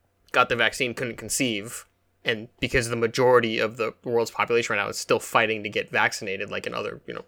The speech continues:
countries, um, that'd be the end of our,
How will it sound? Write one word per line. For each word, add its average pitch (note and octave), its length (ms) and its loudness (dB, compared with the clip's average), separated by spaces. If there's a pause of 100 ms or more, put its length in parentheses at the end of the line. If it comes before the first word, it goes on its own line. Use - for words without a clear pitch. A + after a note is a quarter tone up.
countries, A2+ 560 -2 (520)
um, A2 400 -4 (1600)
that'd C3+ 200 0
be D#3 80 8
the C3+ 120 6
end E3 220 6
of C#3+ 100 4
our, B2 440 6